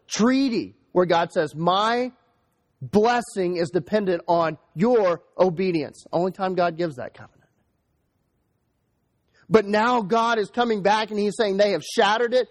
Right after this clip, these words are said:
They have proved their sin. They have proved their need for me. And so I'm going to come in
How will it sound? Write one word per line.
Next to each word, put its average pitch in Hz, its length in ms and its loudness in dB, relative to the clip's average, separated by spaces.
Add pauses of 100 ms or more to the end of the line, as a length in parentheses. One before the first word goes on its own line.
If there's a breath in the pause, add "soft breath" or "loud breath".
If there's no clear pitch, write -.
(140)
They 175 160 4
have 160 160 -4
proved 240 380 -2
their 202 140 2
sin. 226 520 -2 (180 soft breath)
They 202 160 4
have 180 140 -4
proved 233 440 0
their 185 180 2
need 214 420 -2 (100)
for 180 180 2
me. 240 500 -2 (160 soft breath)
And 175 180 2
so 220 220 2
I'm 240 320 0
going 233 200 0
to 180 60 -2
come 240 440 -2
in 220 440 0